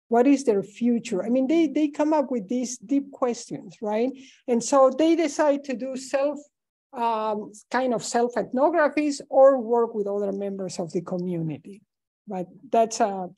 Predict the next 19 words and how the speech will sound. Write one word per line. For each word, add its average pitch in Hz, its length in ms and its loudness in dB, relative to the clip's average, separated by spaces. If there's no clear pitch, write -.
so 247 240 2
that's 277 260 4
what 233 140 2
we 233 140 -2
call 214 260 -4
kind 214 260 -6
of 190 200 -10
community 208 580 0
engagement, 175 520 -10
how 226 160 -4
we 214 200 -4
work 208 420 -2
with 180 200 -8
other 190 340 -4
people. 170 500 -10
And 349 280 6
at 285 180 0
the 330 200 8
end, 285 320 -2